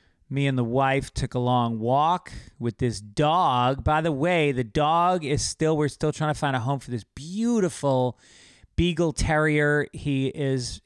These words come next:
friendly. He is sweet. He is extremely well trained. He's fun to walk. He chills. He barely ever barks. Uh, usually just, like, when you pull out the leash 'cause he's excited to go out. But,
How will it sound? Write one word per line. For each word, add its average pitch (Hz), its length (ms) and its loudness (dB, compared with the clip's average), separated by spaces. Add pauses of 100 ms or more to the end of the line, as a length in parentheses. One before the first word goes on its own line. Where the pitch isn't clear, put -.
(120)
friendly. 151 760 -2
He 131 220 -6
is 123 120 -4
sweet. 147 640 0
He 139 160 -4
is 123 120 -4
extremely 143 680 -4
well 131 240 0
trained. 123 580 -4 (340)
He's 127 220 -6
fun 139 380 -2
to 139 120 -6
walk. 123 580 0 (320)
He 131 120 -10
chills. 131 920 -2
He 131 100 -6 (180)
barely 139 460 0
ever 139 280 -2
barks. 110 760 -4 (640)
Uh, 117 240 -4
usually 135 360 -4
just, 135 240 -4
like, 127 180 -2
when 131 80 -4
you 123 80 -4
pull - 180 -2
out 123 160 -2
the 123 80 -6
leash 120 360 -4
'cause 117 160 -4
he's 110 160 -8
excited 113 420 -6
to 113 60 -6
go 110 180 -4
out. 104 460 -4
But, 117 320 -2